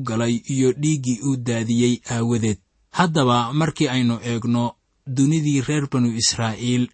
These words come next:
waagaasi ku hareeraysnayd, waxay ahaayeen duni ilbax ah oo dhismaha dadku way garanayeen ilaa iyo bilowgiiba.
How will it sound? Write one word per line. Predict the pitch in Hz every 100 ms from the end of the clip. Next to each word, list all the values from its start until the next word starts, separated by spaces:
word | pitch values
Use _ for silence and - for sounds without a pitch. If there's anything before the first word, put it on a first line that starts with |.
| -
waagaasi | 131 131 131 123 117 - 123 120 110 _ _
ku | -
hareeraysnayd, | 147 123 113 113 113 104 113 110 107 _ _ -
waxay | 165 165 135
ahaayeen | 123 123 123 123 127 127 - -
duni | 131 135 147
ilbax | 123 123 120 107 110
ah | 110 - _ _
oo | 127 120
dhismaha | 123 - 151 147 123 113 113 104 _ _ -
dadku | 143 160 - - 120 104 139
way | 127 120
garanayeen | 127 135 143 117 107 110 107 101 _ _ -
ilaa | 165 131
iyo | 117 117
bilowgiiba. | 110 120 110 104 107 104